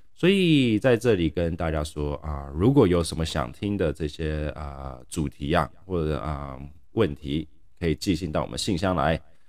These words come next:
那在这里要跟大家再提醒一下，我们这个F B粉丝团已经成立了，请大家到下面的 link 可以去按一下追踪，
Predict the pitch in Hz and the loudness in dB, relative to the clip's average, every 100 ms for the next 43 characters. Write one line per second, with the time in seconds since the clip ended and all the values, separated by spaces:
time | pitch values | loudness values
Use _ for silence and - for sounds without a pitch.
0 | - - - 120 123 123 120 110 104 107 | -20 -16 0 4 6 8 8 10 10 10
1 | 104 104 98 104 92 - 175 175 120 127 | 8 8 6 6 4 4 6 6 6 6
2 | 151 131 123 156 73 - 85 87 90 90 | 8 6 6 6 4 0 -2 2 2 2
3 | 90 107 90 85 82 107 - 160 165 - | 2 0 4 4 4 0 2 2 2 0
4 | 73 82 104 87 69 104 101 82 113 71 | -2 -2 -2 -2 -2 -2 -2 0 2 2
5 | - - 90 87 135 107 110 104 101 98 | 0 -4 -2 0 -2 0 2 4 6 4
6 | 95 101 90 - 113 98 85 76 69 120 | 4 2 2 0 -2 0 -2 -2 -2 0
7 | 101 - - - 82 69 78 71 - 87 | -2 -6 -20 -6 -6 -4 -2 -2 -2 -4
8 | 67 69 - 69 - 95 92 92 | -4 -4 -2 -2 2 2 2 -2